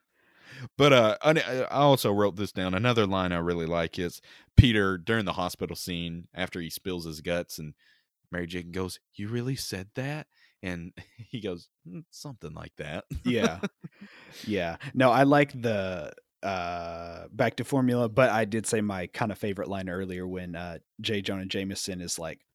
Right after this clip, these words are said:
Speaker 2: "I trust my barber." <laughs> I re-, I really like that
Speaker 1: Yeah.
Speaker 2: one too, so.
Speaker 1: So, uh, uh, did, did you have any other, like, favorite action scene or anything? I was gonna move on unless you had one.
Speaker 2: Um, uh, I've got, I've got some,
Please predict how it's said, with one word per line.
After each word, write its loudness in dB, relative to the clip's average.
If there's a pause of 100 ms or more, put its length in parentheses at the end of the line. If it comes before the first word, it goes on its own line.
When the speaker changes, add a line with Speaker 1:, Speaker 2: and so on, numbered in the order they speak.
Speaker 2:
"I -6
trust -2
my -4
barber." -2 (140)
<laughs> -18
I -2
re-, 6 (140)
I -2
really -2
like -6
that -8
Speaker 1:
Yeah. -12
Speaker 2:
one -12
too, -12 (200)
so. -10 (320)
Speaker 1:
So, 4
uh, 6 (540)
uh, -2 (400)
did, -2 (180)
did 0
you -2 (100)
have -2 (160)
any -2
other, 2
like, -4
favorite -4 (180)
action -4
scene -4
or -2
anything? -6
I -6
was -8
gonna -6
move -4
on -6
unless -8
you -4
had -4
one. -8
Speaker 2:
Um, 2 (1600)
uh, 2
I've 0
got, 4
I've 4
got 2
some, -2